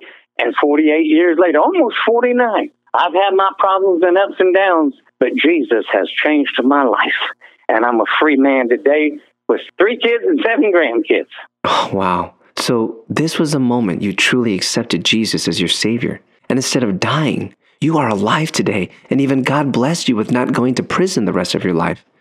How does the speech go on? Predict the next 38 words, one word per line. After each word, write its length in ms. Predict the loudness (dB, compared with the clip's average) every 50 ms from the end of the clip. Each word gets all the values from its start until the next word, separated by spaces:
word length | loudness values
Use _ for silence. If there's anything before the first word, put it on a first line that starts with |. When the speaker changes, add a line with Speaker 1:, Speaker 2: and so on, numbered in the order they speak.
| _ _ -4
Speaker 2:
And 300 | -2 -2 -2 -2 -2 -4
you 180 | -2 -2 -2 0 0
ended 240 | 0 0 0 0
up 120 | -2 0 0
living 300 | 0 0 0 0 -2 -2 -2
a 100 | -4 -4
full 420 | -4 -6 -4 -2 0 0 2 2
life 280 | 2 0 0 -2 -4 -6
free 340 | -6 -4 -2 0 0 0
from 200 | 0 -2 -4 -4
crime 480 | -2 -2 0 0 0 0 0 0 0 0
and 120 | -2 -2
drugs. 500 | -2 -2 -2 -2 -2 -2 -4 -4 -8 -14 -16 _ _ _ _ _ _ -4
Praise 280 | -2 0 0 -2 -2
God, 360 | -2 -2 -2 0 0 0 0
Wayne, 300 | 0 -2 0 -2 -2 -4 -8 -12 _ _ _
because 280 | -4 -2 -2 0 0
this 180 | 0 0 0 0
is 120 | 0 0
an 100 | 0 0
example 440 | 0 0 0 0 0 -2 0 0 -2
of 60 | -2
how 180 | 0 -2 -2 -2
foolish 500 | -4 -6 -6 -2 0 2 2 2 2 0
it 60 | 0
would 140 | 0 0 -2
have 180 | -2 -4 -2 -2
been 320 | -2 0 0 -2 -2 -6 -10 -16 _ -6
to 120 | -6 -6 -4 -2 -2
end 260 | 0 0 0 0 0
your 100 | 0 0
life. 460 | 0 0 0 0 0 -2 -6 -10 -14 _ _ _ _ _ _ -8
But 120 | -6 -4 -2
that 260 | -2 -2 -2 0 0
with 220 | 0 -2 -2 -4
God, 420 | -4 -2 -2 0 -2 -2 -4 -6 -10 _ _ _ _
he 120 | -4 -2 0
changed 300 | 0 0 0 -2 -2